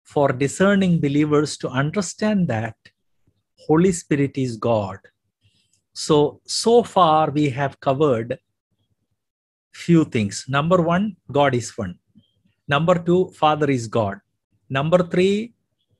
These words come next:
Lord Jesus is God. Number four, Holy Spirit is God.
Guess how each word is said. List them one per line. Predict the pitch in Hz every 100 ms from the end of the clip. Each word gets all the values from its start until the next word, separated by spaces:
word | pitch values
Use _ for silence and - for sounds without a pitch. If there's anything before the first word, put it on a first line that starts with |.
| -
Lord | 165 196 170
Jesus | - 180 170 151 127 -
is | 151 123
God. | 110 123 104 104 - _ _ 131
Number | 143 170 185
four, | 180 185 196 196 - _
Holy | - 180 190
Spirit | 175 - 147 139 131
is | 113 107
God. | 110 104 95 101